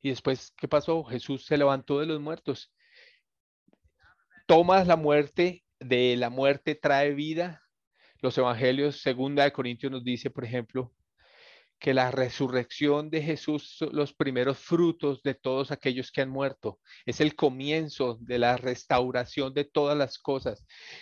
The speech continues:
Es el principio de la reversión de la, del pecado y de, y de la maldición del pecado. Es una promesa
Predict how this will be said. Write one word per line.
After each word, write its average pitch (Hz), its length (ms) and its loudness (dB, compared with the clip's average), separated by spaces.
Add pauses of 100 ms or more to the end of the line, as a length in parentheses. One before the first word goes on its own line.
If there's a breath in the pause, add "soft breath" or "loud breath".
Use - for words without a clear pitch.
Es 135 120 2
el 160 220 2 (100)
principio 165 800 2
de 156 140 6
la 143 160 6
reversión 147 840 -2
de 156 120 4
la, 143 300 2 (280 loud breath)
del 131 480 -2
pecado 135 760 0
y 123 240 -8
de, 117 240 2
y 127 80 -4
de 120 140 2
la 120 100 0
maldición 117 460 -6
del 123 160 -4
pecado. 117 500 0
Es - 160 -10
una 139 180 0
promesa 131 680 -4